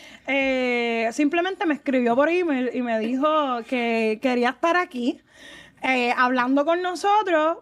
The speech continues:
porque él había hecho un papelón donde él había ido a terapia porque fue súper viral.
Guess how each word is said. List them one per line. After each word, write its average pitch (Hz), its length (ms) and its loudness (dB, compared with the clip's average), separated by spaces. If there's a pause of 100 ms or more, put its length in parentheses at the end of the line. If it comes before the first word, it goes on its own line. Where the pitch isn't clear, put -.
porque 240 640 -2
él 233 160 0
había 233 280 2
hecho 285 180 -4
un 339 100 -2
papelón 294 640 0
donde 240 280 0
él 190 60 -4
había 202 200 -2
ido 226 140 0
a 233 60 -2
terapia 226 920 0
porque 202 320 -6
fue 196 320 -4
súper - 520 0
viral. 254 420 0